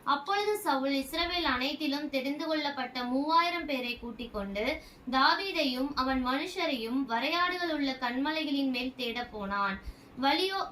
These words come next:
வழியோரத்தில் இருக்கிற ஆட்டு தொழுவங்களிடத்தில் அவன் வந்தபோது, அங்கே ஒரு கெபி இருந்தது. அதிலே சவுல் மலஜலாதிக்கு போனான். தாவீதும் அவன் மனுஷரும் அந்த கெபியின் பக்கங்களில் உட்கார்ந்திருந்தார்கள்.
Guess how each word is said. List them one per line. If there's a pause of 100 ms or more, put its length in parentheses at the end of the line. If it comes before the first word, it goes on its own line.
(360)
வழியோரத்தில்
இருக்கிற
ஆட்டு
தொழுவங்களிடத்தில்
அவன்
வந்தபோது,
அங்கே
ஒரு
கெபி
இருந்தது. (200)
அதிலே
சவுல்
மலஜலாதிக்கு
போனான். (320)
தாவீதும்
அவன்
மனுஷரும்
அந்த
கெபியின்
பக்கங்களில்
உட்கார்ந்திருந்தார்கள்.